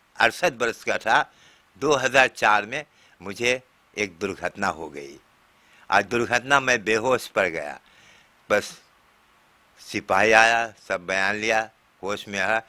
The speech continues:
तो मैंने देखा कि मैं प्रभु के घर पहुंच गया हूं। और प्रभु ने देखी, एक और देखा कि वो नदी, नदी, और नदी में खून की नदियाँ थी, और वही में लोग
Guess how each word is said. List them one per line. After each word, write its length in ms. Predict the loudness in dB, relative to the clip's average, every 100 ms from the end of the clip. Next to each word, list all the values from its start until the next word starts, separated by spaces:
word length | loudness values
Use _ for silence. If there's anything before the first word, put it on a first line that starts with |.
| _ _ -8
तो 80 | -2
मैंने 240 | 0 0
देखा 320 | -2 -2 -2
कि 160 | -2 -6
मैं 180 | -6 -6
प्रभु 360 | -4 -6 -8
के 220 | -8 -8 -8 -14 _ _ _ -16 -12
घर 120 | -12
पहुंच 380 | -12 -16 -16 -16
गया 240 | -16 -16
हूं। 560 | -18 -20 -20 _ -16 -16 -16 -14
और 100 | -8
प्रभु 440 | -4 -2 -2 -4
ने 160 | -4 -4
देखी, 300 | -4 -6 -4
एक 180 | -4 -4
और 140 | -6
देखा 320 | -4 -4 -4
कि 240 | -4 -6 -10 -16 -20 -20 _ _ _ -12
वो 720 | -10 -8 -8 -8 -10 -12 -14 -18 -20 -20 -2 0
नदी, 340 | 2 2 0
नदी, 480 | -8 -6 -2 0 -2 -6 _ _ _ _ -2
और 160 | -2 0
नदी 280 | -2 -2
में 140 | -4 -6 -8 -20 _
खून 260 | -2 -2 0
की 140 | -2
नदियाँ 400 | -2 -4 -4 -4
थी, 280 | -4 -10 -18 -20 _ _ _ _ _ _ _ -20 -10
और 60 | -2
वही 180 | 0 0
में 140 | 0
लोग 260 | 0 -2